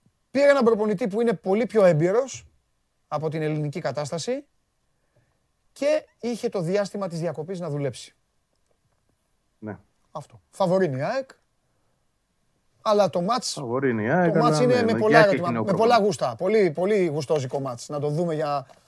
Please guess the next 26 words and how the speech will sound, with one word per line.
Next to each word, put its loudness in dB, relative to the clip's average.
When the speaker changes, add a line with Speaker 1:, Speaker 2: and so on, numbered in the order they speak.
Speaker 1:
να -6
έχουμε 0
να -2
συζητάμε 0
τη -6
Δευτέρα 2
εδώ, 2
δηλαδή, 2
της -20
Παναγίας -2
στα 0
μάτια. -6
Speaker 2:
Κοίτα. -6
Μια 2
πρώτη -2
σκέψη -4
πάντως, -2
από -6
τα 2
λίγα 2
που -6
έγιναν -4
χθες -10
στην -16
προπόνηση, -6
ε, -6